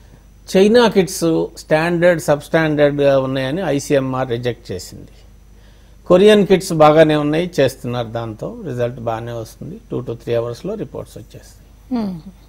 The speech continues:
Speaker 2: మరి అదే ఎవరు
Speaker 1: ఇంకా
Speaker 2: చేయించుకోవాలి?
Speaker 1: రాలేదు మనకి.
Speaker 2: అవి ఇంకా available కాదు.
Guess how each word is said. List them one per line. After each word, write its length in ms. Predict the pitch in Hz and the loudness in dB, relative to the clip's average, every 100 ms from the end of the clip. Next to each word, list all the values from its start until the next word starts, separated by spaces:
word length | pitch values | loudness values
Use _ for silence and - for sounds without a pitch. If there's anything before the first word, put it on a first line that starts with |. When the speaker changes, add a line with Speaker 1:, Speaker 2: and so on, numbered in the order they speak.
| - - | -18 -4
Speaker 2:
మరి 180 | 247 240 | 0 2
అదే 160 | 220 | 2
ఎవరు 180 | 240 240 | 2 0
Speaker 1:
ఇంకా 120 | 214 | -2
Speaker 2:
చేయించుకోవాలి? 360 | 185 160 190 151 | 0 2 4 6
Speaker 1:
రాలేదు 340 | 143 143 117 | 6 4 0
మనకి. 360 | 110 107 104 - - - - - - - - - | -4 -12 -16 -20 -20 -20 -20 -20 -20 -20 -20 -8
Speaker 2:
అవి 180 | 226 226 | -2 0
ఇంకా 160 | 226 | 4
available 400 | 233 226 240 226 | 6 6 6 2
కాదు. 300 | 208 185 185 | 2 2 2